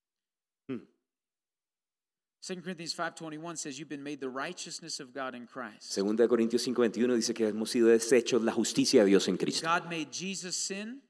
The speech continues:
Speaker 1: Que Dios hizo a Jesús pecado
Speaker 2: so he could make you righteous.
Speaker 1: para que usted pudiera ser hecho justicia.
Speaker 2: He made Jesus sin
Speaker 1: Hizo a Jesús pecado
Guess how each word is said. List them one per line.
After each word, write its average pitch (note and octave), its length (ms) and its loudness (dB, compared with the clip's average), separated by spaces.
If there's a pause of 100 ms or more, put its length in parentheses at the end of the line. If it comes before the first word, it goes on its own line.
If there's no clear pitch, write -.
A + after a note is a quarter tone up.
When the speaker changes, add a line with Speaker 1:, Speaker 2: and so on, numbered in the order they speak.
(140)
Speaker 1:
Que G2 200 -2
Dios B2 340 6
hizo C#3+ 300 2
a - 20 0
Jesús G#2+ 400 2
pecado A#2+ 560 4
Speaker 2:
so - 180 -10
he D#3 160 -8
could D3 140 -12
make C3+ 260 -10
you D#3+ 220 -10
righteous. C#3+ 600 -8
Speaker 1:
para G#2+ 120 4
que F#2+ 80 -2
usted G2 240 -2
pudiera G#2+ 280 4
ser G2+ 160 4
hecho G2+ 200 4
justicia. - 560 -4 (320)
Speaker 2:
He D#3+ 80 -10
made E3 280 -8
Jesus G3+ 480 -4
sin A#3 560 -6 (100)
Speaker 1:
Hizo B2 200 2
a A#2 40 4
Jesús A#2 320 0
pecado E3 600 0